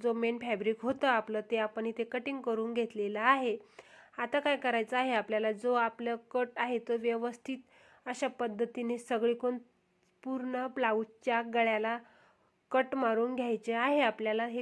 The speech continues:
कट मारणं खूपच आवश्यक आहे. जर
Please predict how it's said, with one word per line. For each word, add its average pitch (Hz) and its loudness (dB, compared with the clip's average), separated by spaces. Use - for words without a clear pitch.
कट 262 -2
मारणं 233 -2
खूपच 254 -4
आवश्यक 233 -4
आहे. 262 6
जर 254 4